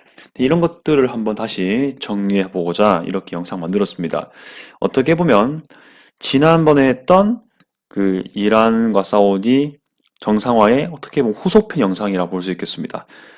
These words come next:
물론 다른 기사를 가져왔고요. 이번에는 되게 전문가와 정치인들의 얘기가 나올 겁니다. 그런 것들을 좀 토대로 해서 뭔가 제 뇌피셜도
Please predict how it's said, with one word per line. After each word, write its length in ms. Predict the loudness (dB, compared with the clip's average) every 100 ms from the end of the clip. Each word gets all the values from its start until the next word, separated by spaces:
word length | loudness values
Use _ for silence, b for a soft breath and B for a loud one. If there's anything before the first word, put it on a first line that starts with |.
| B 2
물론 280 | 6 6
다른 460 | 6 6 6 4 2
기사를 320 | -2 2 2 2
가져왔고요. 720 | -2 2 0 2 4 4 2 b b b _ -6
이번에는 580 | 0 6 6 8 6 4
되게 360 | 0 0 0 -2
전문가와 1000 | -6 -4 -2 -2 -2 2 4 4 2 -2
정치인들의 840 | -6 -6 -4 -4 -2 0 0 0
얘기가 300 | -2 -2 0
나올 160 | -2 -4
겁니다. 440 | -8 -8 -10 -12 _ _ _ _ _ _ _ -14
그런 200 | 0 2 4
것들을 300 | 2 0 -2
좀 300 | -2 -4 -8
토대로 340 | -10 0 2 2
해서 340 | 2 -2 -4 -12 B B B B B -8
뭔가 260 | -2 0
제 160 | -2 -6
뇌피셜도 1000 | -8 -8 -4 0 2 0 0 0 -2 -10